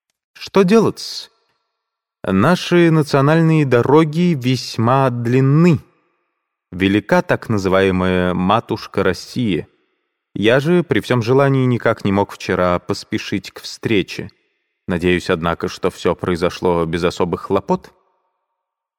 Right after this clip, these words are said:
«Ах, нет, Петр Петрович, мы были очень обескуражены», с особой интонацией поспешила заявить Пульхерия Альсанна.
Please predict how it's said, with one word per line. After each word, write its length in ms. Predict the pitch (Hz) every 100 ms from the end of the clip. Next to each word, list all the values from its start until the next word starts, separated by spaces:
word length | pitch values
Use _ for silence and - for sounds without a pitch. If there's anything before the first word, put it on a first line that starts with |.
| _ - 117
«Ах, 260 | 175 - 180
нет, 300 | 175 120 -
Петр 300 | 175 - -
Петрович, 540 | 123 - 98 87 -
мы 160 | 165 156
были 260 | 180 170
очень 500 | 151 151 160 - 180
обескуражены», 1000 | 175 165 170 - 175 170 160 101 78 - _ _ _
с 120 | - 107
особой 380 | - 104 92
интонацией 640 | 92 95 92 95 - - 123
поспешила 680 | 107 - - 92 95 95 92
заявить 440 | 90 85 87 -
Пульхерия 460 | 98 85 95 85 85
Альсанна. 580 | - - 76 62 -